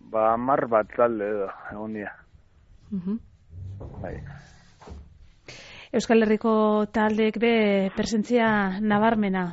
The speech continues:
Speaker 3: mm, izango da be kalte-, kartel, eh, ofizialen, ez da?
Speaker 1: Bai,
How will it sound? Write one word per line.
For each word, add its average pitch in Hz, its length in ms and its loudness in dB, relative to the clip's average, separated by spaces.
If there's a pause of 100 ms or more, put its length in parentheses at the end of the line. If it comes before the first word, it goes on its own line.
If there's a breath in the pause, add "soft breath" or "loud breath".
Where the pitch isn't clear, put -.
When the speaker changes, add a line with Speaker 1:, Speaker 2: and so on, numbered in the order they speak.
(120)
Speaker 3:
mm, 196 300 -2
izango 202 400 0
da 190 80 2
be 185 160 0
kalte-, 190 320 -2 (160)
kartel, 202 400 0
eh, 185 240 2
ofizialen, 185 580 -2
ez 170 140 -4
da? 208 140 2 (1080)
Speaker 1:
Bai, 90 140 0